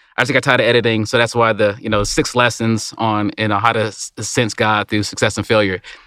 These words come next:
came out. But that was just my little life lessons. What, what do I believe about life? And what do I think is real and what is true in the most generic, overarching, universal way to view life, at least from a Christian perspective? That's kinda what that book was. So,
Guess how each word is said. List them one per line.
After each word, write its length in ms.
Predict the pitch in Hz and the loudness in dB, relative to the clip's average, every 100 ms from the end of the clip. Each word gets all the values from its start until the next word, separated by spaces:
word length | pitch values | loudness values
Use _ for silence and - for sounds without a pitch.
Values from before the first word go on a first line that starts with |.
| _ | _
came 200 | - 113 | 0 4
out. 160 | 113 107 | 4 4
But 60 | 120 | 4
that 60 | |
was 100 | 175 | 4
just 100 | 160 | 4
my 80 | 156 | 4
little 240 | 151 147 | 4 4
life 240 | 127 127 143 | 4 2 4
lessons. 520 | 143 123 101 101 - | 2 0 -4 -8 -4
What, 160 | 113 - | -2 0
what 100 | 120 | 2
do 60 | |
I 80 | 123 | 2
believe 180 | 117 123 | 2 2
about 200 | 113 113 | 2 2
life? 340 | 117 107 - | 2 0 -4
And 120 | 104 101 | -6 -2
what 100 | 113 | 0
do 60 | |
I 80 | 113 | 0
think 180 | 110 110 | 0 -2
is 100 | 107 | -2
real 220 | 110 110 | 2 2
and 100 | 104 | 2
what 140 | 107 107 | 2 0
is 80 | |
true 320 | - - 117 104 - _ _ _ | -2 0 2 0 -4 _ _ _
in 40 | |
the 40 | 113 | 2
most 300 | 110 113 107 | 2 0 -4
generic, 720 | 101 131 120 127 131 127 - - | 0 2 4 4 4 2 -2 -4
overarching, 680 | 123 120 117 117 113 - 113 | -2 2 2 2 0 -2 0
universal 680 | 120 120 120 117 117 110 107 | 2 2 2 0 0 0 0
way 300 | 107 113 107 | 0 0 -2
to 360 | - 110 107 104 _ _ _ - | -4 -4 -4 -6 _ _ _ -6
view 440 | 104 123 110 92 | 0 2 2 0
life, 440 | 110 107 98 - - | 0 0 -4 -12 -6
at 40 | |
least 140 | 113 - | -6 -2
from 160 | 117 | -2
a 240 | 98 90 _ _ _ | -2 -6 _ _ _
Christian 260 | 147 127 | -2 -2
perspective? 480 | 107 107 113 101 98 | -4 -2 -2 -2 -4
That's 160 | - 101 | -4 -4
kinda 200 | - 98 | -4 -4
what 100 | 95 | -2
that 120 | 101 | -2
book 120 | 101 95 | -2 0
was. 240 | 101 90 | 0 0
So, 180 | - 87 | -4 -6